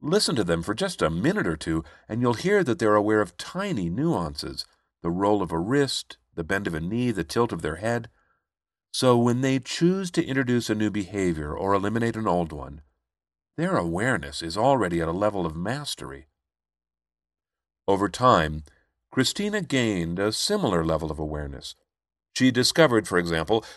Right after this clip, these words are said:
that her listening behaviors in her staff meetings were different than her listening behaviors during conference calls with her offshore managers. That awareness and others like it allowed her to begin managing her behaviors more effectively,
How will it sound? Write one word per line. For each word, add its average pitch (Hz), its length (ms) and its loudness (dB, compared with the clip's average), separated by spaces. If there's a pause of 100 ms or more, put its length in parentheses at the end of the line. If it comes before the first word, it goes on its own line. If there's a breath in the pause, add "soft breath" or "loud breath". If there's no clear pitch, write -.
that 107 140 4
her 107 100 8
listening 139 380 2
behaviors 117 420 0
in 101 60 -4
her 101 100 -4
staff 139 420 2
meetings 78 400 -4 (280 soft breath)
were 202 120 -2
different 117 340 0
than 127 100 2
her 131 120 0
listening 107 360 -2
behaviors 113 420 -4
during 120 240 -2
conference 120 500 0
calls 117 360 2
with 113 100 -2
her 110 180 2
offshore 98 440 0
managers. 85 640 -4 (580)
That 156 340 2
awareness 82 640 -2
and 98 100 -4
others 120 360 0
like 80 240 2
it 78 120 -6 (520)
allowed 110 420 8
her 139 140 0
to 131 80 -2
begin 90 500 -2 (180)
managing 110 680 -2
her 107 160 -2
behaviors 98 640 -4
more 90 180 -2
effectively, 82 680 -4